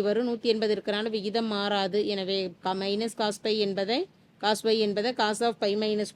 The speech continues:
y-ன்னு குறிப்பிடலாம். இப்ப இந்த வலதுபுறம் இருக்கக்கூடிய காசை இடதுபுறம் கொண்டு வந்துட்டோம்னா cos inverse-ன்னு ஆகும். Cos inverse x equal to pi minus y. Pi minus y. நமக்கு தேவையானது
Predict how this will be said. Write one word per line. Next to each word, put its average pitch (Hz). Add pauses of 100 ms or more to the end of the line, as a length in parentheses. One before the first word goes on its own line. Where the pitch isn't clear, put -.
y-ன்னு 190
குறிப்பிடலாம். 175 (840)
இப்ப 277
இந்த 269 (260)
வலதுபுறம் 269
இருக்கக்கூடிய 240
காசை 233
இடதுபுறம் 240
கொண்டு 226
வந்துட்டோம்னா 214 (220)
cos 214
inverse-ன்னு 220
ஆகும். 226
Cos 214
inverse 214 (120)
x - (100)
equal 196 (100)
to 247 (540)
pi 196 (120)
minus 190 (200)
y. - (580)
Pi 180 (120)
minus 202 (520)
y. 180 (1160)
நமக்கு 247 (100)
தேவையானது 247